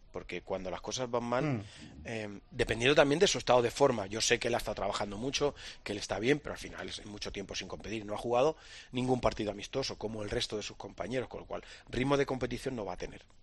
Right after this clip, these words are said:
Speaker 1: eso es real.
Speaker 2: Ujú.
Speaker 1: Pero Sergio deportivamente es tan bueno que quizá lo puede suplir.
Speaker 2: Ujú.
Speaker 1: Eh, lo importante aquí es lo anímico, y yo creo que cuando,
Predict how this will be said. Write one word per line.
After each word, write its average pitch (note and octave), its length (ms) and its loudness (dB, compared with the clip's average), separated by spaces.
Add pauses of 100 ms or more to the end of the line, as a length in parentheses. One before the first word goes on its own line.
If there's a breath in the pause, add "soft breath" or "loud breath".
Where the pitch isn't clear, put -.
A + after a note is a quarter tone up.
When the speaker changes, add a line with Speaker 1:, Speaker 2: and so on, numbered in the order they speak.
(140)
Speaker 1:
eso B2 200 4
es A2+ 60 6
real. F#2 260 -8 (640)
Speaker 2:
Ujú. C#3 360 -4
Speaker 1:
Pero G#2 240 0
Sergio A#2+ 420 0 (420 loud breath)
deportivamente A2 600 0
es - 80 0
tan A2 220 0
bueno A#2+ 280 -2 (220)
que G#2+ 140 -4
quizá - 240 -2
lo G2 100 -4
puede F#2 160 -8
suplir. - 400 -8 (460 loud breath)
Speaker 2:
Ujú. C3+ 120 -4
Speaker 1:
Eh, A2+ 260 6
lo C3 100 6
importante C3 400 2
aquí D3+ 200 2
es F3 160 2
lo C3 140 4
anímico, A#2 480 0
y G2+ 60 -10
yo G#2+ 120 -4
creo B2 220 -6
que A2 140 -6
cuando, G2 840 -6